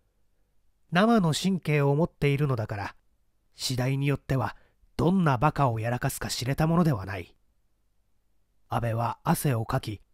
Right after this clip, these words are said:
タバコの味もわからなくなるほど屈託していたが、どうでも生の神経が邪魔だというなら、今日から二日半の間、見も聞きも感じもしないような状態に自分を置けばよろしかろうと、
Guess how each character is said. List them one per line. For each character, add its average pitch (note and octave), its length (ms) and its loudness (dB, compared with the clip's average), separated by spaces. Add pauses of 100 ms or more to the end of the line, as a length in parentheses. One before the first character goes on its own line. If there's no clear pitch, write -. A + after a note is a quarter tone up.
(220)
タ D#3 120 2
バ G3+ 140 8
コ G#3 140 4
の G3+ 160 6
味 F#3 180 4
も F#3 140 6
わ F3 140 6
か G3+ 100 4
ら G3 80 4
な F#3+ 100 4
く D3 120 -2
な D3 100 2
る D3+ 80 2
ほ B2+ 140 -2
ど B2 120 0
屈 - 180 -8
託 D3 240 -2
し - 100 -8
て C#3 100 2
い C3 60 0
た B2+ 100 0
が、 A2 220 -4 (640)
ど A3 240 6
う A3+ 60 4
で E3 100 2
も B2+ 160 -2
生 F3+ 260 0
の C3 120 -2
神 F3 240 -4
経 A2+ 160 -6
が F#2 100 -8
邪 C#3 220 -2
魔 F3+ 100 2
だ F#3 80 0
と A#2 140 -4
い A2+ 80 -4
う A2 80 -6
な F#2+ 100 -12
ら、 - 180 -12 (800)
今 C4 160 8
日 - 40 -6
か C3+ 120 -4
ら A2+ 140 -6
二 - 260 -8
日 B3 80 4
半 G3 240 2
の A#2+ 140 -4
間、 A2 340 -6 (840)
見 D3+ 160 0
も G#2+ 180 -6 (460)
聞 - 140 -8
き G#3+ 120 4
も G#2+ 200 -2 (460)
感 B3+ 280 4
じ B3+ 120 4
も G#3+ 140 6
し F3+ 160 0
な G3+ 100 6
い G#3+ 120 4
よ G3+ 140 6
う - 20 2
な C#3+ 140 0
状 D3+ 180 0
態 D3 220 0
に C#3 280 -2
自 D3 180 0
分 A#3+ 320 2
を G#3 180 8
置 D#3+ 100 2
け A#3+ 140 4
ば C#3+ 120 2
よ G#2+ 140 -4
ろ C#3 100 0
し - 100 -8
か C#3+ 100 -2
ろ A2 120 -4
う F#2 60 -12
と、 - 240 -14